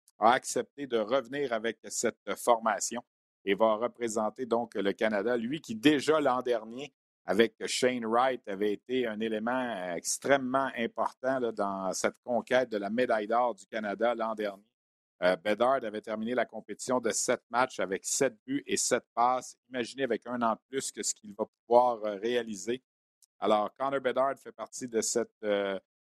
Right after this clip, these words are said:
mouture. Il y a également le Québécois ontarien David Goyette des Wolves de Sudbury, là, qui fait partie de cette équipe. Adam Fantilli, qui est un autre excellent espoir pour deux mille vingt-trois, va jouer également pour le Canada. Il y a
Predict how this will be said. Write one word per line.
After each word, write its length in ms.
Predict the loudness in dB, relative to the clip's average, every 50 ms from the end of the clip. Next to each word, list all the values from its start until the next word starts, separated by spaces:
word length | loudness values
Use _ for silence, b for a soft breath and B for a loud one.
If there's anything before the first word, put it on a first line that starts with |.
| _ -2
mouture. 500 | 0 0 0 2 2 2 2 2 2 0
Il 60 | 0
y 40 | 0
a 60 | 0
également 440 | 0 0 0 0 0 0 0 0 2
le 120 | 0 -2
Québécois 480 | -4 -4 -4 -2 -2 -2 2 2 2 2
ontarien 480 | 2 0 0 0 0 0 0 -2 -4 0
David 360 | 2 2 2 2 0 -4 -6 _
Goyette 380 | -2 -2 0 2 2 2 2 0 _
des 80 | -16 -8
Wolves 300 | -2 -2 -2 -2 -4 -8
de 80 | -6
Sudbury, 640 | -4 2 4 4 4 2 0 -4 -4 -2 -2 -2 -2
là, 140 | -2 -4
qui 120 | -4 -4 -10
fait 140 | -8 -8 -6
partie 420 | -4 -4 -6 -4 -2 -2 -2 2
de 100 | 2 2
cette 280 | 2 2 0 -2 -2 -6
équipe. 260 | -14 -10 -10 -10 -10 _
Adam 340 | 6 6 6 6 6 0 -6 -4
Fantilli, 640 | 0 0 0 0 -2 -6 -4 -4 -2 -2 -4 -6
qui 120 | -6 -10 -14
est 120 | -8 -4
un 140 | -2 0 2
autre 220 | 2 0 0 -2
excellent 380 | -6 -4 0 -2 0 0 0 -4 -4
espoir 420 | -8 -12 -12 -6 2 4 4 4 4
pour 140 | -4 -14 -16 _
deux 160 | -2 -2 -2
mille 220 | 0 -2 -4 0 2
vingt-trois, 580 | 2 2 2 -2 -10 -12 -2 0 0 0 0 _ _ _ _ _ _ _ _ _ _
va 460 | 6 6 6 6 2 0 0 -2 -4
jouer 220 | -6 -4 -4 -4
également 340 | -2 -2 -4 -2 0 -2 -2
pour 160 | -2 -2 -4
le 80 | -4 -4
Canada. 400 | -4 -4 -4 -4 0 2 2 2
Il 60 | 2
y 60 | 2
a 100 | -2 -2